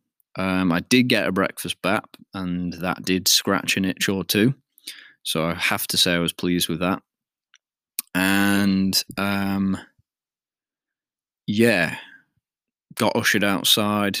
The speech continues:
to have a number of family pictures taken. Um, of the ones I can see, my eyes are closed in a few of them.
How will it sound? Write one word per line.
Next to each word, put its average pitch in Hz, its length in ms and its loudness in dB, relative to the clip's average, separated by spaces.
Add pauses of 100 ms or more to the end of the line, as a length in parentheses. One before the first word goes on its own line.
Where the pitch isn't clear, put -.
(100)
to 95 240 -2
have 101 420 -4
a - 80 -4
number 95 320 0
of 95 60 0
family 104 360 2
pictures - 380 0
taken. 107 680 2 (720)
Um, 87 840 0 (560)
of 95 240 0
the 98 100 0
ones 95 340 2
I 90 140 2
can 90 220 -2
see, 113 720 6
my 87 220 0
eyes 98 280 2
are 95 40 -6
closed 98 800 0
in 92 720 -2 (240)
a - 80 -4
few 110 560 2
of 107 220 0
them. 110 560 2